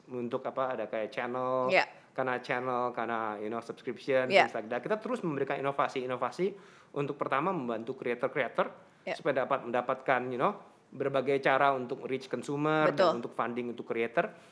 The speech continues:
Speaker 1: Dan kita juga ingin terus membantu me-encourage creator-creator di YouTube supaya lebih banyak diversity juga, Mbak
Speaker 2: Ya.
Speaker 1: Putri. Jadi contohnya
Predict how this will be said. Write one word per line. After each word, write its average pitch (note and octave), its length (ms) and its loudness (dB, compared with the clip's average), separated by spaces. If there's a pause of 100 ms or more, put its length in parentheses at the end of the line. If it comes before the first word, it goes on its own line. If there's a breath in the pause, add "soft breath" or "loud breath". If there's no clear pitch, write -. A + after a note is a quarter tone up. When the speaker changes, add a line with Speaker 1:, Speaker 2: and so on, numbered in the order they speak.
(120)
Speaker 1:
Dan D3+ 120 0
kita F#3+ 160 6
juga D#3 240 4
ingin D3 200 0
terus B2+ 240 -4
membantu A#2+ 680 -2 (180)
me-encourage A#2+ 960 -2
creator-creator B2 680 -2
di A#2 140 -10
YouTube A2+ 300 -2 (320 loud breath)
supaya C3+ 320 0
lebih B2+ 220 2
banyak C3 220 -2
diversity C3+ 460 -6
juga, C3 300 2
Mbak F#2+ 160 -6
Speaker 2:
Ya. D#3+ 160 -2
Speaker 1:
Putri. G2 200 -10
Jadi A2 200 -6
contohnya B2+ 360 -2